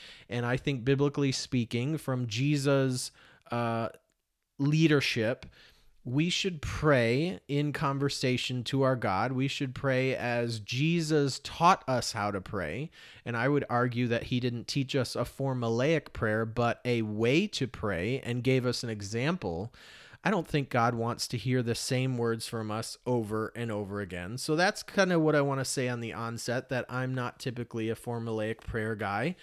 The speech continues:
Again, if you are, no shame. But for me, there are times when I lack the words to pray.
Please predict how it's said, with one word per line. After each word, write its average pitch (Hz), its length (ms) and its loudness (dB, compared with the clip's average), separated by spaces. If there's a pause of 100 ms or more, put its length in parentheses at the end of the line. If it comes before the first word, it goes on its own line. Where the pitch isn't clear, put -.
(220)
Again, 117 320 -4
if 127 160 -6
you 127 220 0
are, 113 340 0 (100)
no 110 340 -2
shame. 110 500 -4 (360)
But 160 400 6 (400)
for 151 300 4
me, 170 540 0 (240)
there 165 220 4
are 160 120 6
times 202 600 0
when 123 500 -2 (800)
I 202 180 8
lack 175 520 4
the 147 120 2
words 139 560 2
to 135 100 -4
pray. 131 460 0